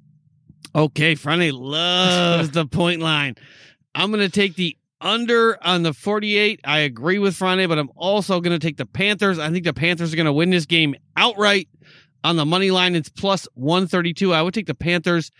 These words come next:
Speaker 1: to win outright in this game. Next up, Seattle Seahawks at Atlanta Falcons. The Fal-, oh, look at how close that game is. The Seattle Seahawks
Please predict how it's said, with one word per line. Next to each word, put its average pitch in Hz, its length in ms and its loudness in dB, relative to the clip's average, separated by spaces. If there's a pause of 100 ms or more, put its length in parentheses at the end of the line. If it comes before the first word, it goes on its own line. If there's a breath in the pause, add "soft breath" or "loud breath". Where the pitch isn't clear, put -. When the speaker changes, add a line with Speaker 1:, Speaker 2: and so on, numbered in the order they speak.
(260 soft breath)
Speaker 1:
to 147 100 2
win 170 460 2 (240)
outright 151 500 0
in 147 160 0
this 143 200 0
game. 170 440 2 (400 soft breath)
Next 170 280 -2
up, 175 160 0
Seattle 170 320 0
Seahawks 196 680 2
at 147 300 -6
Atlanta 135 480 0
Falcons. 165 640 0 (300 loud breath)
The 143 120 0
Fal-, 147 440 0
oh, 170 100 2
look 147 300 0
at 127 80 0
how 143 140 -8
close 120 540 -6
that 98 240 -10
game 101 360 -12
is. 98 560 -10 (420 loud breath)
The 139 140 2
Seattle 160 380 2
Seahawks 165 420 0